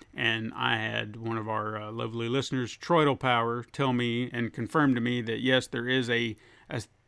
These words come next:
tenth planet, tenth level, which is your free play mode, because I, that's what I was looking for, so I could go collect or whatever and, and just run around if I wanted to, instead of doing the story missions, which I should do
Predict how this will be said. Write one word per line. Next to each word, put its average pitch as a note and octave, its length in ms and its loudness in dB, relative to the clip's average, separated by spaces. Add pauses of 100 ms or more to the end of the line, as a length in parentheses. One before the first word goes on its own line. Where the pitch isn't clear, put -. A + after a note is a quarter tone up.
(160)
tenth D#3 440 6 (400)
planet, C#3+ 480 4 (100)
tenth C3+ 260 2
level, C3 560 2 (300)
which C3+ 200 0
is B2 120 2
your A#2+ 100 0
free C3+ 260 2
play B2+ 280 0
mode, B2 480 2
because A#2+ 260 -2
I, A#2+ 160 0
that's A#2 260 -12
what C3+ 100 2
I A#2 40 6
was A2+ 160 -2
looking A#2 220 -4
for, A#2 340 -2
so - 160 -6
I A#2 60 -2
could A#2 180 -10
go A#2 180 -2
collect A#2+ 460 -4
or A2+ 80 -8
whatever A2+ 360 -6
and, G#2+ 180 -10
and A2 160 -10
just A2 180 -10
run A#2 160 -6
around G#2+ 240 -6
if - 100 -12
I A#2+ 60 -6
wanted A2+ 340 -6
to, A#2+ 160 -6
instead A2+ 320 -8
of G#2+ 100 -10
doing A#2 240 -6
the G#2+ 60 -10
story A3 280 6
missions, D3+ 340 4
which G#3 180 -4
I D#3 120 0
should B2+ 440 0 (420)
do A2+ 520 2